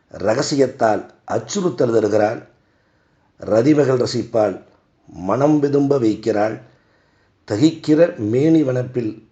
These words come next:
தற்கொலைக்கு தூண்டுகிறாள். என்னால் இனி இதற்கு மேல் தாக்குப்பிடிக்க இயலாது. இப்படி அழகியல் முறையில்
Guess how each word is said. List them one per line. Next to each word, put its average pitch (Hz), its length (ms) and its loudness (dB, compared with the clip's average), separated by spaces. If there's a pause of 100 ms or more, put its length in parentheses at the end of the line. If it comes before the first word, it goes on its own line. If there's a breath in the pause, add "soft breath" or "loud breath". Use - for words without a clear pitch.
(460)
தற்கொலைக்கு 120 680 -2
தூண்டுகிறாள். 110 640 0 (680 soft breath)
என்னால் 101 680 0 (280)
இனி 98 580 -2 (340)
இதற்கு 117 480 -2
மேல் 110 320 0
தாக்குப்பிடிக்க 117 760 -2
இயலாது. 98 520 -2 (880)
இப்படி 95 560 -6 (500 soft breath)
அழகியல் 135 680 2
முறையில் 139 420 0